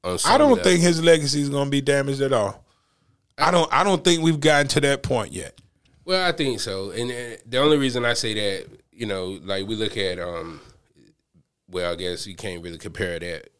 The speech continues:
Speaker 1: um, Bill Cosby and R. Kelly's legacies. Because their legacy, but they
Speaker 2: R.
Speaker 1: went to
Speaker 2: Kelly's
Speaker 1: prison.
Speaker 2: legacy is definitely damaged.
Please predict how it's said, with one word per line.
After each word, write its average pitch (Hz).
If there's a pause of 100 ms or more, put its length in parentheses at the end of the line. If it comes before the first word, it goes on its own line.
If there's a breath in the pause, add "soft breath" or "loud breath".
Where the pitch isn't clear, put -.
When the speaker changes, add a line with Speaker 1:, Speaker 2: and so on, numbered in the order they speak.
Speaker 1:
um, 78
Bill 95
Cosby 85
and 82
R. 80
Kelly's 85
legacies. 71 (600 soft breath)
Because 95
their 113
legacy, 87
but 73
they 127
Speaker 2:
R. 151
Speaker 1:
went 175
to 175
Speaker 2:
Kelly's 208
Speaker 1:
prison. 139
Speaker 2:
legacy 139
is 110
definitely 123
damaged. 110